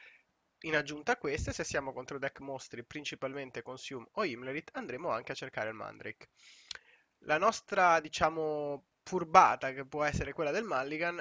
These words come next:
è andare a provare a montare, s-, se le carte ce lo permettono, la nostra power play direttamente nel Mulligan di round uno.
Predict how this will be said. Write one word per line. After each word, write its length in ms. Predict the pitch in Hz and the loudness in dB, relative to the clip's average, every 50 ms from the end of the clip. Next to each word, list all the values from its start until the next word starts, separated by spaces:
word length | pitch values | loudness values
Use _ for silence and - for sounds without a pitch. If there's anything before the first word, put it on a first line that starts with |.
| - _ | -8 _
è 180 | - - 175 - | 0 2 2 2
andare 440 | - 160 175 175 185 175 151 135 131 | 2 -2 -2 2 4 4 4 4 2
a 40 | 139 | 0
provare 320 | - - 180 170 147 131 | -2 0 2 2 2 2
a 40 | 135 | 2
montare, 720 | 147 175 214 214 - 165 131 113 117 131 170 214 240 - _ | 0 -4 -6 -4 0 2 4 4 4 4 2 0 0 -4 _
s-, 220 | - - - - - | -6 -6 -6 -6 -8
se 260 | - - - 139 - - | -14 -12 -10 -8 -8 -8
le 140 | - 135 - | -10 -8 -4
carte 260 | - 135 131 - 143 | -4 -4 -4 -6 -8
ce 120 | - - 143 | -10 -8 -8
lo 80 | 151 | -6
permettono, 500 | 185 269 247 160 139 - - 180 175 180 | -6 -6 -6 -6 -8 -8 -8 -8 -6 -2
la 100 | 202 202 | 0 0
nostra 300 | 180 139 139 - 165 156 | 0 0 -2 -4 -6 -2
power 320 | - 196 185 208 233 240 - | 0 0 2 2 0 -2 -2
play 340 | - 123 110 113 117 120 | -2 -2 -2 -2 -2 -4
direttamente 640 | 156 208 220 180 170 - - 208 151 123 123 135 - 147 | -4 -2 0 0 0 0 -2 -4 -4 -4 -8 -8 -8 -8
nel 140 | 143 135 | -8 -8
Mulligan 400 | 131 123 117 117 120 120 120 120 | -6 -4 -6 -4 -4 -6 -8 -8
di 80 | 120 120 | -6 -6
round 300 | 120 120 117 117 117 113 | -6 -6 -6 -8 -10 -12
uno. 240 | 110 104 110 120 | -14 -12 -14 -16